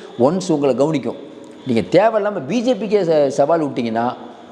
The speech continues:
அது பி ஜே பி, அது அதுக்கப்புறம் வேற மாதிரியான விளைவுகள் ஏற்படும். ஒரு காலத்தில் நரேந்திர மோடி வரும்போது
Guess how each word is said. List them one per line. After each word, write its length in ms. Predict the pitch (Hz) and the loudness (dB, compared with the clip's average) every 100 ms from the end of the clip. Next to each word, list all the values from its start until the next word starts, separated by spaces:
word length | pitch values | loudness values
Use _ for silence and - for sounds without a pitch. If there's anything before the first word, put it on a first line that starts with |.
| - | 2
அது 260 | 143 202 | 2 4
பி 140 | 156 170 | 2 4
ஜே 160 | 135 | 2
பி, 260 | 107 139 117 | 0 0 2
அது 220 | 107 123 | 2 4
அதுக்கப்புறம் 360 | 139 147 147 127 | 2 2 0 2
வேற 200 | 135 139 | 2 2
மாதிரியான 340 | 135 131 117 | 0 0 -2
விளைவுகள் 340 | 113 123 113 107 | -2 -2 -2 -2
ஏற்படும். 380 | 101 98 - - - - - - | -4 -10 -12 -20 -20 -20 -20 -2
ஒரு 200 | - 117 | 2 4
காலத்தில் 420 | 131 143 147 156 131 | 4 4 0 -4 -2
நரேந்திர 420 | 135 156 151 143 | -2 -2 -2 -2
மோடி 220 | 139 135 | -2 0
வரும்போது 640 | 127 135 131 127 156 208 | 2 2 0 0 0 -2